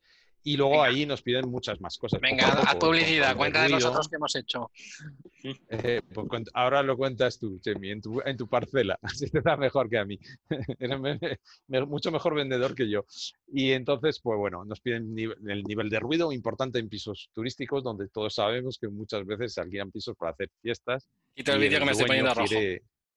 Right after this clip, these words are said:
Speaker 1: quiere, <laughs> quiere ese control, ¿no? Y podemos ofrecer todo esto.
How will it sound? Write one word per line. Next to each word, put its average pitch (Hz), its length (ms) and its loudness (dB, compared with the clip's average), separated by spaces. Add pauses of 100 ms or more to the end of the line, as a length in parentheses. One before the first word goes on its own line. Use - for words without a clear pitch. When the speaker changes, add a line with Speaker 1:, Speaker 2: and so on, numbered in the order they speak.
(120)
Speaker 1:
quiere, 123 280 2
<laughs> 135 600 -2 (420)
quiere 120 240 2
ese 117 160 -2
control, 82 480 -8
¿no? 131 140 -10 (260)
Y 147 160 -6
podemos 165 300 2
ofrecer 127 360 0
todo 104 200 0
esto. 76 260 -10